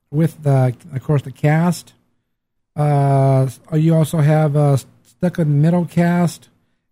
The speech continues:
Also at one, two o'clock is Bunk and Bizarvark. Three o'clock is Raven's Home. And four P M is DuckTales.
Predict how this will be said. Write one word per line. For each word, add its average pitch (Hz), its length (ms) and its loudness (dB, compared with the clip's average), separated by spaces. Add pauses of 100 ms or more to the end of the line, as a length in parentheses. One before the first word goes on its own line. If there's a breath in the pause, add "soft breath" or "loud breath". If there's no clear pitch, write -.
(180)
Also 165 300 -2
at 160 140 -4
one, 180 520 0
two 196 200 0
o'clock 185 440 -4
is 160 220 0
Bunk 175 560 -2 (160)
and 170 300 0
Bizarvark. 175 680 0 (440)
Three 226 140 4
o'clock 220 400 0
is 196 240 2
Raven's 180 600 0
Home. 226 560 0 (1080)
And 180 380 0
four 214 300 -6
P 202 280 -4
M 214 260 -2
is 180 360 -6
DuckTales. 135 1040 -2